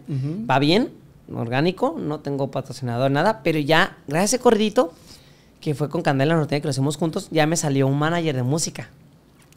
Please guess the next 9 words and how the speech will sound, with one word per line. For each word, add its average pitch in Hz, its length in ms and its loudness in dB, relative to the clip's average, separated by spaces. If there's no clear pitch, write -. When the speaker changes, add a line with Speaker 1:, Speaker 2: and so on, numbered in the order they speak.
Speaker 2:
Entonces 135 360 -2
ya 147 60 2
Speaker 1:
Oh. 135 60 -2
Speaker 2:
estamos 143 560 0
teniendo 131 320 -4
ahí 139 140 0
una 139 180 0
buena 143 220 -2
plática 170 440 -2